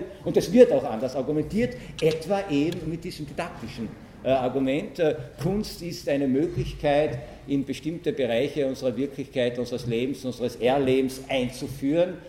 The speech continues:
uns mit Problemen zu konfrontieren in einer ersten äh, äh, Art und Weise. Äh, äh, äh, das Ästhetische, äh, die Kunst fungiert, genauso wie es Hegel gesagt hat, als Transmissionsriemen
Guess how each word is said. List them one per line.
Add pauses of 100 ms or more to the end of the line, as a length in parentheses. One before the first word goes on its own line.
(220)
uns
mit
Problemen
zu
konfrontieren
in
einer
ersten (360)
äh,
äh,
Art
und
Weise. (260)
Äh,
äh, (400)
äh, (260)
das
Ästhetische, (220)
äh,
die
Kunst
fungiert,
genauso
wie
es
Hegel
gesagt
hat, (180)
als
Transmissionsriemen